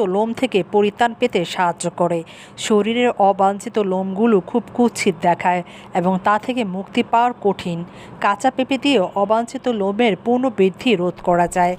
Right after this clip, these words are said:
কাঁচা পেঁপেতে পেপেন নামক একটি শক্তিশালী এনজাইম রয়েছে। International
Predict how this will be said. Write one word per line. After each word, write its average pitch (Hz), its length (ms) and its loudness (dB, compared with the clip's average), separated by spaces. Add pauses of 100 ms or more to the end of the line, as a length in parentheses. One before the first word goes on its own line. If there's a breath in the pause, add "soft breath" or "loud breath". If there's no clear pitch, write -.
(380 loud breath)
কাঁচা 202 320 0
পেঁপেতে 254 360 0 (220)
পেপেন 277 360 2 (140)
নামক 196 240 0 (100)
একটি - 160 -2 (160)
শক্তিশালী 226 560 4 (180)
এনজাইম 185 320 2 (140)
রয়েছে। 175 420 0 (340)
International 403 500 4